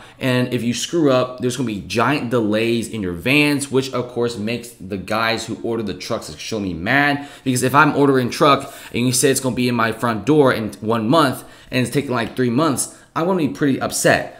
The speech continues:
So they hiring Hitachi to provide a very good outlook and just see where the supply chains are. Keep in mind that they know production is the hardest part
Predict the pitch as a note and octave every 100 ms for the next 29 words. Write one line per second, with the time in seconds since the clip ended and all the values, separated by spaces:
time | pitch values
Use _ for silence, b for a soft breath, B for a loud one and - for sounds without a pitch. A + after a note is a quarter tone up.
0 | - - D3 C#3 C#3 C#3+ - D#3+ G3 F#3
1 | - C#3 C#3+ C#3+ - A2 A#2+ A#2+ G#2 F2
2 | A2+ B2+ B2+ F#2+ A2 A2 - A2+ A#2 G2+
3 | G2 F#2+ G#2+ G#2+ A#2 - B2+ C3 C3 G#2
4 | A2+ A#2 A#2 - - G#2 G#2 G#2 G2+ -
5 | A2+ F#2 - C3+ A#2 A2+ A#2+ G2+ A#2 G#2+
6 | G2+ G2+ B2 B2+ A#2+ E2+ G#2+ A2+ - A#2
7 | A2 G#2 G2 - G#2 G#2+ - - G2+ A2+